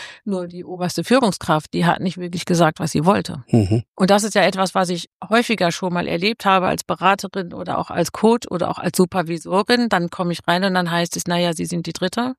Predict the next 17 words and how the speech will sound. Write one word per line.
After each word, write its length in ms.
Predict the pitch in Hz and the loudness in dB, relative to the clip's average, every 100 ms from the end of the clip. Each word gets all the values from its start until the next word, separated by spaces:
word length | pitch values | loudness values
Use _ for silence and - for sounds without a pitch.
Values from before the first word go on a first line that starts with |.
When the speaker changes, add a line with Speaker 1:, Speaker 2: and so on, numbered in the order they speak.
| _ | _
Speaker 2:
Mhm. 420 | 135 123 113 143 | 4 4 4 2
Speaker 1:
oder 160 | 143 165 | 0 -2
die 120 | 170 | -6
Vierte.“ 560 | - 180 208 - 262 247 _ _ _ - | -8 -6 -6 -4 -6 -8 _ _ _ 0
Speaker 2:
Mhm. 420 | 135 135 127 160 | 2 4 2 -4
Speaker 1:
Und, 420 | 202 190 190 185 | -6 -12 -12 -10
ähm, 640 | - 185 180 180 185 175 - | -4 -2 -2 -2 -4 -6 -4
deine 220 | 190 202 | -2 -2
Frage 380 | - 202 214 196 | 2 2 2 0
war 100 | 190 | 2
ja 140 | 202 | 2
vorhin, 460 | 196 202 202 202 208 | 0 -6 -2 -2 -2
also 360 | - 185 190 175 - | -2 -4 -4 -6 0
wa-, 200 | 196 190 | 0 0
warum 320 | - 202 208 202 | 2 2 4 0
ist 120 | - | -2
das 140 | 190 | -6